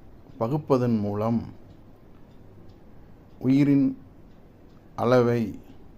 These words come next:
அறிய முடியும், அதுவே இறைவன் என்று குறிப்பிடுகிறார். இதை நான் பின்வரும் பதிவுகளில் நீங்கள் இதை காணலாம். திருமூலரின்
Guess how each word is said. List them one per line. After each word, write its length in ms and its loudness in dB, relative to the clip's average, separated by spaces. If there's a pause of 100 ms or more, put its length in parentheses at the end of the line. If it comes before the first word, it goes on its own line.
(360)
அறிய 420 2
முடியும், 420 -4 (240)
அதுவே 600 -2
இறைவன் 420 0
என்று 420 -4 (460)
குறிப்பிடுகிறார். 840 0 (1200)
இதை 440 0 (340)
நான் 340 -2
பின்வரும் 600 2 (2250)
பதிவுகளில் 640 4
நீங்கள் 360 0
இதை 420 -4 (380)
காணலாம். 560 0 (880)
திருமூலரின் 760 0